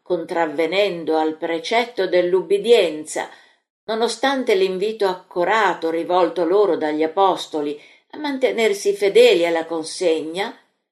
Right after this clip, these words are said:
essi preferirono sparpagliarsi andando a cercare Gesù altrove, chi qua, chi là,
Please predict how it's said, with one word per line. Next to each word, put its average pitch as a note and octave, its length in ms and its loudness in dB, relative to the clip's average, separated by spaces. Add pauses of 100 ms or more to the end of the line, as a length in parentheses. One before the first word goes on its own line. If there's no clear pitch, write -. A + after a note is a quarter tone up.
(340)
essi C#4 420 -6
preferirono G3+ 880 0
sparpagliarsi F3 1300 -2 (200)
andando F#3+ 600 -2
a G3 80 0
cercare F#3+ 600 -2
Gesù F#3 480 0
altrove, E3 800 0 (520)
chi - 220 -18
qua, E3 640 2
chi B2+ 260 -8
là, F#3+ 460 2